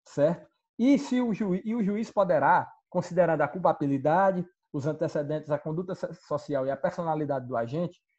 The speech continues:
bem como os motivos e as circunstâncias, ele poderá, o juiz poderá aumentar a pena de um só dos crimes praticados, certo? Se idênticos, ou a pena do mais grave,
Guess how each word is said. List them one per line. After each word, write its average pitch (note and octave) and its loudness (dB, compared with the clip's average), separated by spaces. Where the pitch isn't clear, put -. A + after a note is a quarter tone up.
bem G#3 -2
como G3+ 0
os D#3+ 0
motivos F#3+ -4
e A3 -2
as F#3+ -4
circunstâncias, E3 -6
ele E3+ -2
poderá, F#3+ 4
o F#3 0
juiz F3 -2
poderá F3 2
aumentar G3+ 0
a F#3+ 0
pena D#3+ -4
de C#3+ -2
um C#4 -2
só F3+ 4
dos E3 -4
crimes C#3 -4
praticados, F3+ 0
certo? F3+ -2
Se - -2
idênticos, E3+ 0
ou C4 8
a F3 4
pena D3+ -2
do C#3 -2
mais E3+ 2
grave, F3+ 2